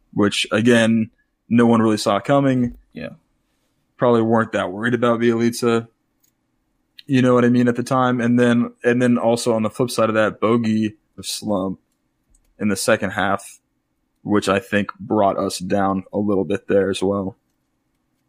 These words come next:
Speaker 2: Yeah, I would agree with that. I mean, I think there's just things that need to be figured out with this team in general. They're young, and now they have respect of other people. Belly at the beginning of the year, like you talked about, he was insane, and I think that's why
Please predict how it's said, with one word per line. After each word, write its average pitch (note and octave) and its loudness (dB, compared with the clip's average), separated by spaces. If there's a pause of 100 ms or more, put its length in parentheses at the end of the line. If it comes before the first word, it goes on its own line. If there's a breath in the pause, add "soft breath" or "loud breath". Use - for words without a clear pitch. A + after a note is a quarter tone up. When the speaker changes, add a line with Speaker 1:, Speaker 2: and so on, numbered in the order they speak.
(680)
Speaker 2:
Yeah, G3 -2
I C3 4
would B2+ 0
agree G#2+ -4
with G#2 -6
that. G2+ -2
I A#2 0
mean, C#3 2
I D3 4
think D3 -2
there's A#2+ 0
just - -4 (280)
things A#2 2
that A#2+ 2
need G#2+ 0
to A2 0
be A2+ 0
figured G#2+ -4
out F#2+ 0
with F#2 -8
this G2+ -8
team F#2+ -8
in G2 -6
general. F2 -4
They're B2 2
young, G2+ 0 (340 soft breath)
and A2 0
now G#2 2
they G#2 0
have G#2 -2
respect G2+ -4
of G2+ -6
other F#2+ -4
people. G#2 -12 (260 soft breath)
Belly F3+ 2
at A#2+ -2
the A#2 -4
beginning A#2+ 4
of A2+ 2
the G#2+ -4
year, G#2 -2
like G2+ 0
you G#2 -8
talked A2 -2
about, F#2+ -4
he C#3+ 0
was D#3+ 0
insane, G#2 0
and A2 0
I A2+ 4
think B2+ -2
that's A2+ 0
why G#2+ 0